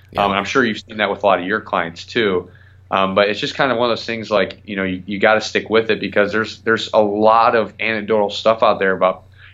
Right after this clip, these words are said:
Speaker 2: you know, women who tried for six years to get pregnant, and they did keto for six months, and, and next thing they knew, they were able to get pregnant. Um, so, I mean, I think that it's, it's great for them, but, you know, the thing is, is the,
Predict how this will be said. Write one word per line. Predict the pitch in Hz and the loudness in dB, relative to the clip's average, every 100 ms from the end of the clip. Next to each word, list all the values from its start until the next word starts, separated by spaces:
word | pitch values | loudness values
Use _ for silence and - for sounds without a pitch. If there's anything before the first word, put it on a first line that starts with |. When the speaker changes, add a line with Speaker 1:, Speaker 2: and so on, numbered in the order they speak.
| - | -6
Speaker 2:
you | |
know, | 101 | -4
women | 98 107 107 | 0 0 0
who | 101 104 101 92 - - | -2 -2 -4 -8 -18 -18
tried | - 113 110 | -2 4 4
for | 110 107 | 2 -6
six | - - 127 - | -6 -4 -4 0
years | 117 107 | 0 0
to | |
get | 104 95 | -2 0
pregnant, | 110 110 104 | 4 4 2
and | 101 | -2
they | 98 101 | 0 0
did | 98 | 0
keto | 113 104 101 | 0 2 0
for | |
six | 98 - 98 | -2 -2 -2
months, | 101 104 104 | 0 0 0
and, | 95 95 | -6 -4
and | 104 | -2
next | 98 95 | -2 -2
thing | 104 | -4
they | 98 95 | -2 -2
knew, | 98 | 0
they | 95 | 2
were | 92 92 | 4 2
able | 90 | 0
to | 87 | -4
get | 90 | -8
pregnant. | 90 101 98 87 - - - - - - | 0 0 0 -6 -18 -20 -20 -20 -20 -8
Um, | - 95 90 92 | 0 2 2 -2
so, | - 104 | 2 4
I | 104 | 4
mean, | 107 104 - | 0 -6 -2
I | 120 | -2
think | 143 127 | -2 -6
that | 104 | -4
it's, | 104 - - | -4 -6 -12
it's | 101 | -12
great | - 98 104 | -6 -2 -2
for | - | 0
them, | 135 143 143 | 0 0 2
but, | 120 107 - - - _ _ - - | 4 4 0 -16 -20 _ _ -20 -8
you | 120 | 0
know, | 117 | 2
the | 113 | 2
thing | 113 131 | 0 0
is, | 123 120 | 2 0
is | 107 95 | -4 -2
the, | 107 98 | -2 -2